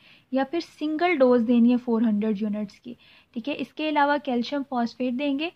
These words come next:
और जो विटामिन डी डिपेंडेंट रिकेट्स है वो दो तरह का होता है, एक टाइप वन जिसमें हाइड्रोक्सिलेज डेफिशिएंसी होती है, उसमें काफ़ी अरसे तक विटामिन डी देना पड़ता है, जबकि टाइप टू में,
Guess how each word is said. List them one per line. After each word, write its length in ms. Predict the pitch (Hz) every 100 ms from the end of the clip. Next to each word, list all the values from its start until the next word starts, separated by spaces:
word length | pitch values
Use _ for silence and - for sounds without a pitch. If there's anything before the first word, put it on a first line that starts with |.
| _ - -
और 80 | 269
जो 200 | 247 302
विटामिन 540 | 269 233 262 277 302 247
डी 140 | 262
डिपेंडेंट 720 | 247 240 233 226 233 330 330
रिकेट्स 400 | 262 247 240 -
है 80 | 254
वो 120 | 254
दो 200 | 214 220
तरह 300 | 208 262 277
का 120 | 294
होता 340 | 277 233 220 233
है, 100 | 254
एक 300 | - 247 - -
टाइप 200 | 240 233 220
वन 260 | 226 269
जिसमें 360 | 269 247 - 247
हाइड्रोक्सिलेज 920 | 240 233 226 220 226 - 277 277 302 - _ - _ -
डेफिशिएंसी 600 | 233 269 262 285 262 277
होती 300 | 285 269 269
है, 60 | 302
उसमें 320 | 285 - 302 -
काफ़ी 540 | 277 262 - 320 330
अरसे 440 | 339 254 226 - 294
तक 200 | 285 - 254
विटामिन 540 | 226 220 233 233 220
डी 140 | 226
देना 260 | 214 214 208
पड़ता 340 | 196 196 -
है, 320 | 208 220 _ _ _ -
जबकि 240 | 247 302
टाइप 400 | 294 262 254 262 -
टू 180 | 320
में, 260 | 320 320